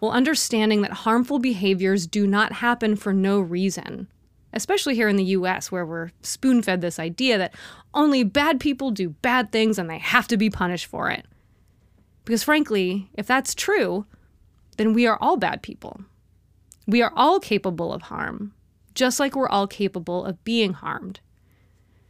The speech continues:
And punishment might feel good at first, but how does it break the cycle of violence? Does it make our communities safer in the long run?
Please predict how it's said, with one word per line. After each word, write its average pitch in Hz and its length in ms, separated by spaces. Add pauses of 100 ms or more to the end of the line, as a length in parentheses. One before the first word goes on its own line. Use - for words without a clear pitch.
(460)
And 214 120
punishment 370 400
might 277 200
feel 349 200
good 247 360
at - 160
first, - 520
but 226 200 (480)
how 277 160
does 330 180
it 233 160
break 233 340
the 233 100
cycle 190 480
of 185 160
violence? - 640 (800)
Does 269 220
it 285 140
make 240 340
our 208 140
communities 214 600
safer 185 420
in 208 200
the 214 100
long 226 340
run? - 400